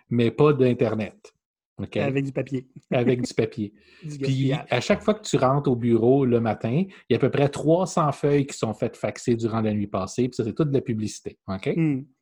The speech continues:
Speaker 2: C'est pareil que le courriel, finalement. <laughs>
Speaker 1: Oui, pareil comme le courriel.
Speaker 2: <laughs>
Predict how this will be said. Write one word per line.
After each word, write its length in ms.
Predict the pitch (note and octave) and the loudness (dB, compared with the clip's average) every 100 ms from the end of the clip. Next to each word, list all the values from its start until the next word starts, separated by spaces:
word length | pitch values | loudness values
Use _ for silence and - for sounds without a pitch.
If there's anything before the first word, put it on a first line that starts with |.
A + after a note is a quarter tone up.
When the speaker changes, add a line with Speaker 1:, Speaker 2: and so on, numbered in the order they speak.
| _ _ _ _ _ _ | _ _ _ _ _ _
Speaker 2:
C'est 220 | - C#3+ | -2 -2
pareil 300 | C3+ C#3 A#3+ | 0 0 2
que 80 | A3 | 2
le 60 | |
courriel, 320 | F3 D3 C#3 B2+ | 0 0 0 -2
finalement. 320 | C#3 B2+ C3 _ | -6 -8 -12 _
<laughs> 160 | F3+ - | -4 4
Speaker 1:
Oui, 180 | G3+ D#3 | 4 8
pareil 300 | D3+ D#3+ F#3+ | 6 6 6
comme 180 | D3+ C3+ | 6 4
le 60 | |
courriel. 460 | B2+ B2+ C3 C3 B2 | 4 6 6 4 2
Speaker 2:
<laughs> 720 | - - - E3+ - - - | -4 -10 -8 -10 -10 -18 -6